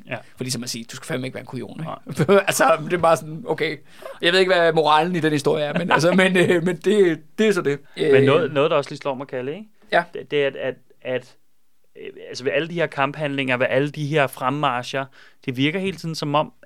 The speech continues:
Speaker 1: at fjenden er ekstremt godt forberedt.
Speaker 2: Det kan man sige jo.
Speaker 1: Altså, da, da Erik Harfod kommer til Jylland,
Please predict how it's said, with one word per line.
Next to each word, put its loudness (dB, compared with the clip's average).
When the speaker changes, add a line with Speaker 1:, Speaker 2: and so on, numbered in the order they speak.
Speaker 1:
at 0
fjenden -6
er -6
ekstremt -8
godt -6
forberedt. -8
Speaker 2:
Det 4
kan -2
man 4
sige -2
jo. 2
Speaker 1:
Altså, 4
da, 6
da 4
Erik 0
Harfod 0
kommer -2
til -10
Jylland, 0